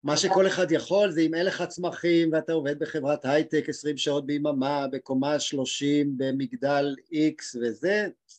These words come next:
אתה יכול שעה בשבוע ברשתות החברתיות להפיץ כמה חשוב לשמור על הדבורים ולגדל אותם בדרך הטבע. ועד לגדל בעצמך דבורים, זאת אומרת, יש את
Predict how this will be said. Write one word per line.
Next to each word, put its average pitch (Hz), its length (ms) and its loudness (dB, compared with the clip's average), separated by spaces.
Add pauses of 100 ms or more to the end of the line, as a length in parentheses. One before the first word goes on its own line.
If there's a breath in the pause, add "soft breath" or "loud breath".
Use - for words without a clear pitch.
(120)
אתה 131 80 -6
יכול 175 320 0
שעה 156 360 0
בשבוע 151 680 0
ברשתות 131 540 -2
החברתיות 139 960 0 (300)
להפיץ 175 880 2 (320)
כמה 160 260 2
חשוב 156 460 2
לשמור 147 380 0
על 143 80 2
הדבורים 131 520 -4
ולגדל 127 460 -2
אותם 123 240 -4
בדרך 131 460 -4
הטבע. 120 460 -6 (960)
ועד 170 640 -2
לגדל 185 760 -2
בעצמך 233 540 -8 (360)
דבורים, 165 500 -4
זאת - 80 -10
אומרת, 139 340 -4
יש 165 200 -6
את 165 60 -14